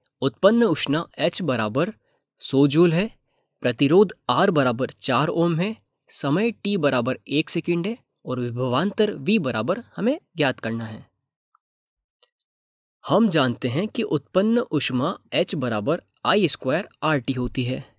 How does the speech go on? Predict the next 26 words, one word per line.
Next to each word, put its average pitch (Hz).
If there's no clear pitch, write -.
तो 143
प्रतिरोधक 143
से 240
गुजरने 151
वाली 175
धारा 139
कुछ -
इस -
प्रकार 139
होगी, 135
I 208
बराबर 131
वर्गमूल 143
H 170
बटे 123
आर 123
टी। 127
मान 113
रखने 135
पर 175
हमें 170
प्राप्त -
होगा 120
I 180
बराबर 135
वर्गमूल 151